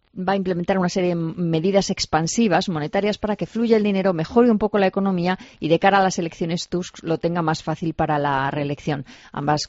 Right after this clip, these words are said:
conversaciones han sido publicadas tanto en voz como en, em, como en, eh, pal-, eh, digamos, en sonido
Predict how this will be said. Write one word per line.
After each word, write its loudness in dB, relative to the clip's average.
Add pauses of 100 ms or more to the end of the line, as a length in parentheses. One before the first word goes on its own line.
(120)
conversaciones -6
han -4
sido 2
publicadas 2
tanto -2
en -2
voz 4 (380)
como 4
en, 0
em, -6 (260)
como 2
en, -2
eh, -4
pal-, -2
eh, -4
digamos, -2
en -4
sonido 2